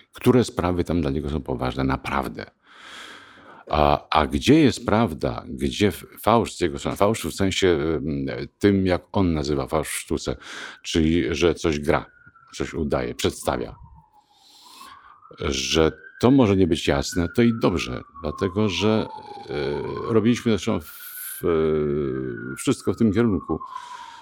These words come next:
żeby to pomieszanie było, mm, no, się jakoś, e, było wid-, no, było po prostu, że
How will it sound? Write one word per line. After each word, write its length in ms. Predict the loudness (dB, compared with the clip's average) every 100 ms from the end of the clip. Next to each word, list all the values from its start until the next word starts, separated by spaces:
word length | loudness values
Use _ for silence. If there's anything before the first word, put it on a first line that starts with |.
| -12 -6
żeby 760 | -4 -2 2 2 4 4 6 4 -4 -4 2
to 200 | 4 4
pomieszanie 680 | 2 2 0 2 2 2 0
było, 260 | 2 0
mm, 1080 | 2 0 0 -2 -2 -2 -2 -2 0 -2 -2
no, 200 | -2 -2
się 180 | -2 0
jakoś, 440 | 0 0 -4 -4
e, 40 | -6 -6 -4 -4 -4 -6 -6 -6 -8 -8 -10 -10 -10 -10 -8
było 240 | -2 0
wid-, 160 | 0 -2 -4
no, 220 | -4 -2
było 460 | 2 2 2 0 -2 _ _
po 100 | -6
prostu, 440 | -2 -2 -2 -10 -10 _ -20 -20 -20 -20 -6
że 680 | -2 -2 2 4 4 2